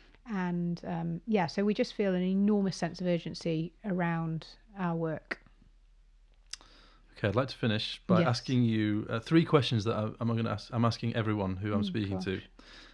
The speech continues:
Speaker 2: Uh, before I do though, I'd, <laughs> we said we'd come back to something about James Dyson, but all I've got written down is, is Dyson, and I can't remember anything else. So
Speaker 1: <laughs> No, and don't worry, I haven't come up with inspired answers,
Speaker 2: <laughs> Okay,
Speaker 1: so we'll,
Speaker 2: fine.
Speaker 1: we'll skip
Speaker 2: We'll
Speaker 1: that
Speaker 2: leave
Speaker 1: one.
Speaker 2: that.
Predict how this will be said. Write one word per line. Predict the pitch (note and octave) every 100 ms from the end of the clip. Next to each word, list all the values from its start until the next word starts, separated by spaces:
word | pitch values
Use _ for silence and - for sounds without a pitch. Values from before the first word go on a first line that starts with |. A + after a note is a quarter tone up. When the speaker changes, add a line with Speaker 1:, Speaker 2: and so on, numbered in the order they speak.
| -
Speaker 2:
Uh, | B2 A2+ A2
before | A2 B2 F#3+
I |
do | E3+ F3+
though, | C#3 B2
I'd, | B2+ B2 - -
<laughs> | A#2 - - - - -
we |
said | B2+ F3+
we'd | F3 D#3
come | D3+ C#3
back | D#3
to | -
something | C3+ A#2 A#2+
about | A#2+ B2 A2+
James | B2+ B2 A2+
Dyson, | C3 B2 A2+
but | A2
all | C3+ D#3
I've | C3+
got | C#3+
written | C#3 B2+
down | A#2+ A#2 A2
is, | G#2 - - - - -
is | - A#2
Dyson, | B2 A#2 A2+ G#2+ F#2+ -
and | - A#2
I | B2
can't | - E3
remember | D3+ C3+
anything | C3+ C3 C3
else. | B2 A2
So | - B2+
Speaker 1:
<laughs> | C3+
No, |
and | G3+ A3
don't | A3
worry, | G#3 G3
I |
haven't | G3+ F#3+
come | F#3+
up | F3
with | F3+
inspired | F3 - F#3 F3
answers, | E3+ E3+ E3+ E3+
Speaker 2:
<laughs> | G#3
Okay, | - F3+
Speaker 1:
so | F#3
we'll, | G3+ G#3+
Speaker 2:
fine. | G#3
Speaker 1:
we'll | A3
skip | - A3 -
Speaker 2:
We'll | D3+
Speaker 1:
that |
Speaker 2:
leave | D3 C3
Speaker 1:
one. |
Speaker 2:
that. | B2